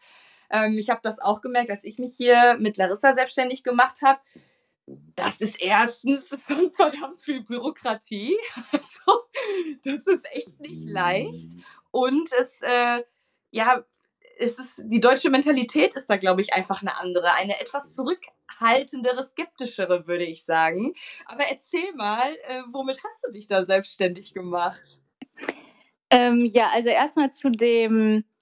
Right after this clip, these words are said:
Speaker 2: Bürokratischen. Ja, also hier ist es sehr, sehr einfach, sich selbstständig zu machen. Ähm, und du wirst hier sehr, sehr viel unterstützt. Das muss ich auf jeden Fall sagen. Und dann kommt ja noch hinzu, dass ich ja keine amerikanische Staatsbürgerin bin und trotzdem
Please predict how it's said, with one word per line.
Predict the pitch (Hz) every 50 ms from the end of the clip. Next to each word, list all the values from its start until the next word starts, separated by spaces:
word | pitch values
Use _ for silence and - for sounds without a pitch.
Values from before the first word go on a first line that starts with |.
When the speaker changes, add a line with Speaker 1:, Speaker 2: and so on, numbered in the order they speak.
| _ - - _ _ _ -
Speaker 2:
Bürokratischen. | 226 208 240 226 - 214 214 208 - - 208 214 240 262 320 330 - - 330 302 277 254
Ja, | 226 226 226 240 262
also | 262 254 226 240 240
hier | 220 240 247 247
ist | 247
es | 220 220 - - -
sehr, | 208 185 190 214 226 233 233
sehr | 214 208 202 185 -
einfach, | - 202 208 220 220 - 254 240
sich | - - 240 233
selbstständig | - 240 233 233 - - 240 226 233 233 - -
zu | - - 247
machen. | 240 240 233 226 233 - - 254 262 277 269 _ - - _ _ _ - -
Ähm, | - 214 214 214 214 220 220 214 214 208 -
und | - 208 214 208 208 208 208 - - _ -
du | 220 202
wirst | 202 220 220 -
hier | - 220 196
sehr, | 180 208 196 196
sehr | 190 190 190
viel | 185 - 208 180
unterstützt. | 185 185 185 - 190 185 - - - 175 175 - - -
Das | 202 208 -
muss | 240 226 208
ich | 214 208 - 196
auf | 202 -
jeden | 202 202 196 208
Fall | - - 214 196 190
sagen. | 185 - 202 208 220 240 254 285 294 311 320 - - - - _ -
Und | - 226 226 220
dann | 220 220
kommt | 233 254 254 254
ja | 254 247
noch | 233 226 220
hinzu, | 214 233 220 226 - 233
dass | 220 214 214 208 -
ich | - 202 208 _
ja | - 214 208 202 202 202
keine | - - 220 208 214 208 190
amerikanische | - 202 208 208 202 - - 208 202 202 202 - 208
Staatsbürgerin | - - - 196 196 202 - - - 247 240 226 247 233 233 247 247 247 247 233
bin | - 240 247 262 254
und | - 214 214 -
trotzdem | - - 202 - - - 180 175 180